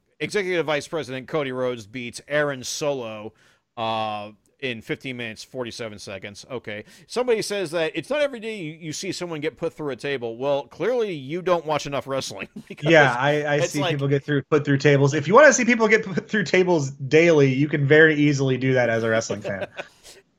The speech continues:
Speaker 1: Uh, uh, the Best Friends and Orange Cassidy beat the Hybrid two and Max Caster. So it's kind of a, a mixed bag, uh, tag match there. Uh, Eddie Kingston, I guess, is back in ring shape,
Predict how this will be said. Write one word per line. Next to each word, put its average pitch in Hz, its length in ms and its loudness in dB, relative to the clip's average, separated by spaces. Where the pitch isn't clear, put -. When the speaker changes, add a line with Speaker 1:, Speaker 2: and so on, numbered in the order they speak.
Speaker 1:
Uh, 120 420 -2
uh, 120 240 0
the 113 80 -8
Best 160 240 -4
Friends 151 240 -6
and 131 80 -12
Orange 135 260 -10
Cassidy 120 440 -10
beat 139 400 -6
the 107 80 -6
Hybrid 127 340 -4
two 117 460 -8
and 104 420 -12
Max 120 260 -8
Caster. 127 560 -8
So 107 120 -8
it's 104 200 -12
kind 123 160 -8
of 107 80 -6
a, 110 160 -8
a - 20 -8
mixed 107 300 -10
bag, 104 380 -8
uh, 101 420 -8
tag 104 300 -6
match 104 260 -12
there. 110 300 -8
Uh, 131 220 0
Eddie 233 220 0
Kingston, 110 960 -4
I 110 80 -4
guess, 123 220 -2
is 107 180 -10
back 135 300 -2
in 127 180 -2
ring 151 260 -4
shape, 123 440 -2